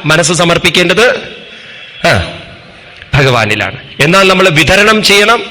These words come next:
അതാർക്ക് കൊടുക്കണം? ലോകത്തിൽ. പിന്നെ നമ്മൾ സ്വീകരിക്കേണ്ടതുണ്ട്. ലോകം എന്ത് തന്നാലും പരാതിയില്ലാതെ, അസൂയ കാണിക്കാതെ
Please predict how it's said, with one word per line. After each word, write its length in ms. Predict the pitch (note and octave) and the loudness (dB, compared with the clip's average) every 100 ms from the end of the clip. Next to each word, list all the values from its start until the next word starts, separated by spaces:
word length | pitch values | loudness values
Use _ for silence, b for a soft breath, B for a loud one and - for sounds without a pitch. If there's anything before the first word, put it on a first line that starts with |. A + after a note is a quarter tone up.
| - - | -16 -4
അതാർക്ക് 320 | D#3 F3+ F#3 | 0 2 2
കൊടുക്കണം? 480 | G3 F#3+ F#3+ F#3+ F#3 - - - - - - - - - A2 | 2 0 2 0 0 -6 -16 -20 -20 -20 -20 -20 -20 -16 -14
ലോകത്തിൽ. 340 | - - - - - | -12 -10 -12 -12 -6
പിന്നെ 200 | C#3 D3+ | 0 0
നമ്മൾ 220 | D#3 D3 | 2 0
സ്വീകരിക്കേണ്ടതുണ്ട്. 1120 | C#3+ - E3+ F#3+ F#3+ G3 F3+ F3 E3+ F3+ G#3+ - B B | 0 0 2 2 2 2 2 2 2 0 0 -4 B B
ലോകം 480 | A#2+ B2+ D#3 E3 D#3 | -2 0 0 -2 -2
എന്ത് 360 | C3+ D3+ G#3+ F3+ | -2 0 0 0
തന്നാലും 720 | C3+ B2 B2+ D3 F#3+ - - - | 0 0 0 0 -4 -10 -10 -4
പരാതിയില്ലാതെ, 1300 | B2+ D#3 F3 G#3+ G#3 E3 A2+ A#2 A#2+ B2+ D3 E3+ B B - | 0 2 2 2 2 0 0 0 0 0 0 -2 B B -4
അസൂയ 440 | D#3+ - B3+ B3+ F3+ | -2 0 2 2 2
കാണിക്കാതെ 920 | C#3 B2+ A#2+ B2 B2 D#3 A#3 - | 2 0 0 -2 0 0 0 -4